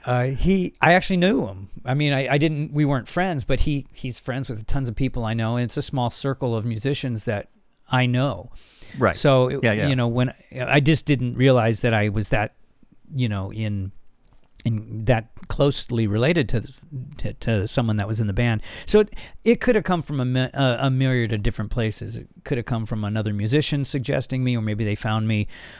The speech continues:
Speaker 1: uh, you know, on some of the work I've done for T V and film work, or wh-, who knows? I, I have no idea.
Speaker 2: That's
Speaker 1: But
Speaker 2: interesting that you
Speaker 1: but
Speaker 2: didn't,
Speaker 1: what
Speaker 2: you
Speaker 1: a
Speaker 2: didn't
Speaker 1: great
Speaker 2: even know. What a, yeah, what
Speaker 1: No,
Speaker 2: a great
Speaker 1: no.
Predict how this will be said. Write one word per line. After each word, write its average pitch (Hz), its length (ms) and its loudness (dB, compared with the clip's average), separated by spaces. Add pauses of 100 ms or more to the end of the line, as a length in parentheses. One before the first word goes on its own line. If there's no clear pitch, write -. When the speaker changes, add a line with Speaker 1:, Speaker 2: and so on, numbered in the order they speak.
(240)
Speaker 1:
uh, 104 360 2
you 127 160 2
know, 104 120 2
on 104 160 2
some 117 280 0
of 104 120 0
the 95 220 0
work 123 280 2
I've 120 180 2
done 117 340 2
for 104 180 0 (540)
T 135 180 2
V 117 160 2
and 107 120 -2
film 113 340 -2
work, 110 340 -2
or 104 140 -4
wh-, - 340 -8
who 185 140 -2
knows? 104 440 -2 (140)
I, 110 140 -2 (100)
I 117 100 0
have 107 180 -4
no 110 160 -2
idea. 107 300 -2 (720)
Speaker 2:
That's 147 240 6
Speaker 1:
But 165 140 8
Speaker 2:
interesting 117 800 -2
that 127 140 0
you 135 100 0
Speaker 1:
but 147 120 4
Speaker 2:
didn't, 151 80 4
Speaker 1:
what 185 100 6
Speaker 2:
you - 40 4
Speaker 1:
a 139 40 2
Speaker 2:
didn't 143 120 4
Speaker 1:
great 180 100 6
Speaker 2:
even 127 200 0
know. 123 340 -2
What 135 180 4
a, 127 40 0 (100)
yeah, 165 180 2
what 123 120 6
Speaker 1:
No, 208 140 8
Speaker 2:
a - 160 4
great 131 180 -6
Speaker 1:
no. 147 340 0